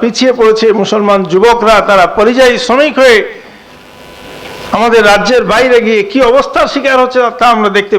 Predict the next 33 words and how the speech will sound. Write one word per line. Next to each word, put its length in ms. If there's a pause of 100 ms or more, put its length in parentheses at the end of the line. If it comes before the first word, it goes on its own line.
পাচ্ছি। 300 (680)
আর 160
সামগ্রিকভাবে 680 (100)
আমাদের 340
রাজ্যের 360
শিক্ষা 340
ব্যবস্থা 420 (840)
সাংঘাতিকভাবে 1040
এক 60 (140)
অরাজন-, 540 (380)
মানে 220
অরাজকতা 580
শিক্ষা 280
ব্যবস্থা 280 (100)
চলছে। 300 (680)
স্কুল 300
উঠে 200
যাচ্ছে, 280 (220)
প্রাইমারি 400
স্কুল 220
উঠে 180
যাচ্ছে, 280
হাই 120 (120)
স্কুল 220
উঠে 180
যাচ্ছে, 200 (120)
স্টুডেন্ট 380 (480)
পাচ্ছে 320
না, 60 (200)
স্টুডেন্ট 400
যারা 240
আছে 140 (100)
তাদের 200